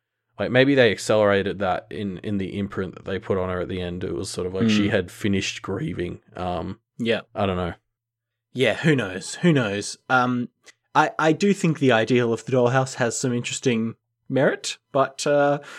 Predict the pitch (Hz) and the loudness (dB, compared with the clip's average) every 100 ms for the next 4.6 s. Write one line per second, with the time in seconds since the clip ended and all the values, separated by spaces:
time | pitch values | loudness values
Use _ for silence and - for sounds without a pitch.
0 | - _ - 180 262 277 - - - - | -20 _ -6 -2 0 -2 -6 -10 -12 -20
1 | - - 214 208 233 214 202 185 180 165 | -12 2 2 6 4 4 6 6 6 4
2 | 160 156 147 147 117 120 - - - 170 | 2 2 4 4 4 0 -2 -4 2 6
3 | 113 104 - 120 107 139 - - - 110 | 6 4 4 4 4 0 -6 -6 -4 0
4 | 143 95 123 143 143 - | 2 4 2 2 -2 -8